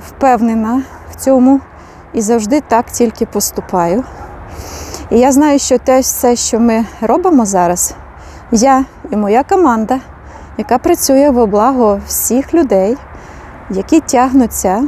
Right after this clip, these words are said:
за чимось глибшим, чим просто матеріальний світ. Ми всі працюємо для вас з великим натхненням і любов'ю. Тому, будь ласка,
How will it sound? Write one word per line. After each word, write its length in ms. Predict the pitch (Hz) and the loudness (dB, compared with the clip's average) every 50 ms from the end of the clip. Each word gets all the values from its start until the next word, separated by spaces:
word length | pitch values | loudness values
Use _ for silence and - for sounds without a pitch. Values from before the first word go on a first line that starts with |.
| 294 - - | -4 -6 -8
за 160 | 196 185 190 | -6 -6 -6
чимось 500 | - - - 233 277 294 294 - - - - - - - - - | -4 0 2 4 4 4 4 2 -2 -6 -10 -20 -20 -18 -12 -8
глибшим, 720 | 220 208 220 254 302 370 - - - - 226 247 285 294 - - - | -4 0 2 2 2 2 0 0 2 2 4 4 4 2 0 -4 -12
чим 200 | - - 208 202 | -8 -6 -6 -6
просто 380 | - - 302 262 - - - 190 | -2 -2 -2 -2 -2 -2 -2 -2
матеріальний 540 | 220 214 - - 214 202 196 185 185 180 | -2 -2 -2 -4 -2 -2 -2 -2 -4 -6
світ. 320 | - - - - 170 208 - - - - - - - - - - - - - - - - - - - - - | -6 -6 -6 -4 -4 -4 -6 -8 -12 -16 -16 -16 -16 -18 -16 -16 -16 -16 -16 -16 -16 -16 -18 -18 -16 -6 0
Ми 140 | - 240 233 | 0 0 2
всі 220 | 220 - - 392 | 2 2 0 0
працюємо 520 | - - 254 247 - - 302 302 294 262 233 | 2 0 0 0 0 2 2 4 4 4 2
для 180 | 202 214 214 | 2 0 0
вас 200 | 208 233 277 302 | 2 2 2 2
з 80 | 254 226 | 0 0
великим 420 | 196 196 208 262 - - 294 262 | 0 0 0 0 2 2 2 2
натхненням 600 | 233 220 214 - - - 208 240 285 277 190 196 277 | 2 0 -2 -6 -6 -2 2 4 4 4 2 0 -2
і 100 | 214 214 | -2 -2
любов'ю. 500 | 208 214 190 170 180 160 156 165 175 185 170 - - - - - - - - - - - - - - - - - - - - - - - - - - | -2 -2 -2 0 -2 -2 -2 -2 -6 -8 -8 -10 -16 -16 -18 -18 -18 -16 -16 -16 -14 -14 -14 -14 -14 -14 -14 -14 -14 -14 -12 -12 -12 -12 -10 -6 0
Тому, 260 | - 220 247 285 320 | 2 4 6 6 6
будь 200 | 269 233 262 202 | 6 4 2 2
ласка, 480 | 240 262 302 370 381 - - 240 202 | 4 4 4 2 0 -2 -2 -4 -4